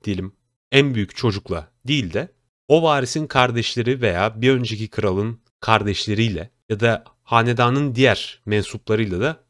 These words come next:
oynamayı seçebilirsiniz. Burada doğum hakkı var. Meşruiyetçi bir maceracı olarak hak iddiası sahip olduğunuz bir krallığa ya da bir imparatorluğa karşı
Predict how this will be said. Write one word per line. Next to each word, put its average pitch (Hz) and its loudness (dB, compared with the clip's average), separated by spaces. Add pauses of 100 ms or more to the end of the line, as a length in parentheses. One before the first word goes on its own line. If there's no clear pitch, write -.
(160)
oynamayı 143 2
seçebilirsiniz. 107 -6 (160)
Burada 170 4 (200)
doğum 139 6
hakkı 127 -4
var. - -8 (340)
Meşruiyetçi 143 0
bir 170 0 (180)
maceracı 123 2
olarak 95 -4 (240)
hak 170 0
iddiası 135 -2
sahip 110 0
olduğunuz 104 -4
bir 120 -4
krallığa 107 2
ya 90 0
da 92 -2
bir 98 -4
imparatorluğa 107 -2
karşı 101 -2